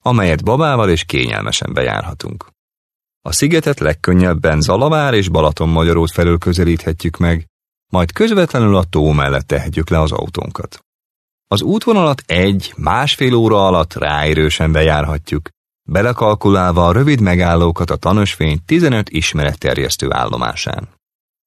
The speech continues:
A pécsi Misina tetőn magasodik hazánk legmagasabb épülete, a tévétorony, ezért is,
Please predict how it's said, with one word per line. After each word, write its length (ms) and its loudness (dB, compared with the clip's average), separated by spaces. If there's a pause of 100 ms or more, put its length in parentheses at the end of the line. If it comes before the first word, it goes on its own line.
A 100 -2
pécsi 380 0
Misina 440 2
tetőn 320 0
magasodik 520 2
hazánk 460 0
legmagasabb 600 0
épülete, 560 -2
a 100 -10
tévétorony, 800 2 (280)
ezért 440 0
is, 300 -2